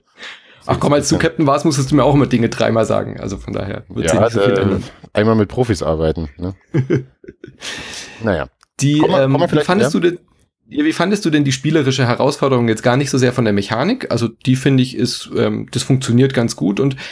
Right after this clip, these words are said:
Speaker 1: es könnte mein-, für meinen Geschmack könnte es noch ein bisschen komplexer werden, so peu à peu. Also vielleicht, ich hätte mir zum Beispiel gewünscht, dass man sagt, man hat eine,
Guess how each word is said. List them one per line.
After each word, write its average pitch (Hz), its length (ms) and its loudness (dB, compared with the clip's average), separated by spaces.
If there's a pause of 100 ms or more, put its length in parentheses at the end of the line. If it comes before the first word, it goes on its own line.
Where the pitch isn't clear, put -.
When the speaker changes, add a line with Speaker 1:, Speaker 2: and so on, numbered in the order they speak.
(220)
Speaker 1:
es - 220 -2
könnte 160 480 2 (240)
mein-, 135 260 0
für 139 140 0
meinen 135 240 2
Geschmack 156 320 -2
könnte 160 220 -2
es - 60 -8
noch 139 100 2
ein 131 60 4
bisschen 139 260 -2
komplexer 123 600 0
werden, 127 380 2
so 117 120 0
peu 117 220 0
à 104 60 0
peu. 117 400 2
Also 107 320 -6
vielleicht, 113 400 -2
ich 110 140 -4
hätte 135 100 2
mir 127 120 2
zum 127 120 0
Beispiel 117 200 0
gewünscht, 123 320 2
dass 123 120 0
man 113 140 0
sagt, 113 180 0
man 110 140 0
hat 117 120 -4
eine, 104 360 -2